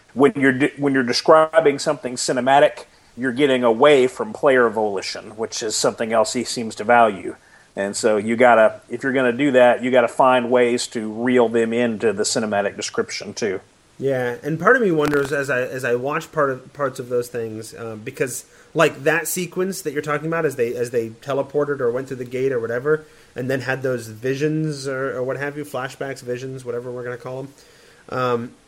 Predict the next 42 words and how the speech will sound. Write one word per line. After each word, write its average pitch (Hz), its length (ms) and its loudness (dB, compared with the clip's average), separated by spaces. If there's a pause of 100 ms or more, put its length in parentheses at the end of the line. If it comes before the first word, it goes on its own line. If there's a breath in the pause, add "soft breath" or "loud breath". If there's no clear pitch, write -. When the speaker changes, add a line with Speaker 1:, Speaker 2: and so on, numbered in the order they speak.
(120)
Speaker 2:
that's 165 320 4
not 170 120 6
in 165 120 8
the 143 80 2
book, 107 340 -6
right? 135 180 -4
That's 151 200 -2
something 151 320 -4
that 127 140 -2
Will 127 220 2
did, 101 320 -10 (180)
and 135 140 -6
then 127 160 0
they 127 120 4
Speaker 1:
Right. 117 200 8
Speaker 2:
add-, 131 200 -6
they 147 160 6
added 131 260 2
a 127 60 2
sidebar 127 460 0
in 120 60 -2
the 123 60 -2
book 120 200 -2
and 110 80 -16
said, 123 140 -4
"Oh 175 140 0
yeah, 151 360 0 (240 soft breath)
here's 165 200 0
a 160 80 6
thing 151 180 0
that 127 120 -2
Will 127 180 -2
did. 110 280 -2
You 123 100 -8
can 117 240 -10
do 113 140 -10
something 110 280 -10
similar 117 280 -8
if 98 60 -12
you 107 80 -10
want." 127 200 -6
Like, 113 180 -8